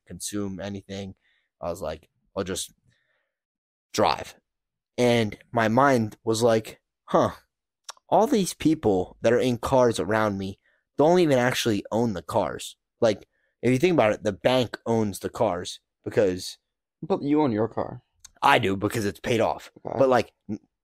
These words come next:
Speaker 1: so I'd say fifty to seventy-five percent of cars on the road aren't owned by those actual people. They're owned by the banks. Then I was like, "Huh, the buildings I'm seeing around me also aren't owned by people. They're probably owned by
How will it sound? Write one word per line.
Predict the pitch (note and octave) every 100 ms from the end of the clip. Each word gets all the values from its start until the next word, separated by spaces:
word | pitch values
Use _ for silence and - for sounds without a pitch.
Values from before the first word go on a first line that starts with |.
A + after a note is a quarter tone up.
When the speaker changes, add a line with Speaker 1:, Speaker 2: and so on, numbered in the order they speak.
| -
Speaker 1:
so | D#3
I'd | C#3+
say | C3
fifty | A2 E3+ D3+ - C#3+
to | A#2
seventy-five | - C3+ C3 A#2+ A#2 A2+
percent | G#2+ B2
of | G#2+
cars | - A2+ G#2
on | G2+
the |
road | F#2+ A2+ F#2 - _ _ _
aren't | B2+ C3 -
owned | B2 B2 A2+
by | G2 G2+
those | F#2+ G2
actual | F2+ A2+ - D#2+
people. | - D#3+ - F2+ E2+ _ _
They're | F2
owned | A#2
by | G#2+ G2+
the | F#2
banks. | B2+ G#2 - - _ _ _
Then | F3+
I | F#3
was | A#2+
like, | C3 - _ _ _
"Huh, | A3 A#2+ - _ _
the | B2+
buildings | B2+ A2+ G#3 B3 G3 A#2+
I'm | G#2+ G#2+
seeing | - A#2+
around | G#2+ G#2+ G2+ G2+
me | G2+ G2 _ _ _
also | - E3 F#3 - G#2+ -
aren't | - A#2 A#2 -
owned | A2 A2 G#2+ G2+ _ _ _
by | G#2+ G2+ G2+ F#2+ _ _ _
people. | - D#3+ G#2 G#2 G2 _ _ _
They're | G#2 G2+ -
probably | G#3 A#3 B2+
owned | - B2 A#2
by | G#2 F#2